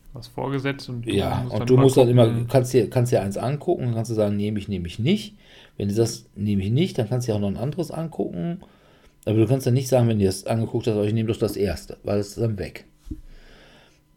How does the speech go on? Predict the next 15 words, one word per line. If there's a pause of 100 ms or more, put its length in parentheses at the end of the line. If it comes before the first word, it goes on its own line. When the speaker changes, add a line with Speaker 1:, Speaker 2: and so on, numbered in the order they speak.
(640)
Speaker 2:
Und
das
finde
ich
irgendwie, (100)
das
ist
keine
Mechanik,
die
mir
so
richtig
Spaß
macht.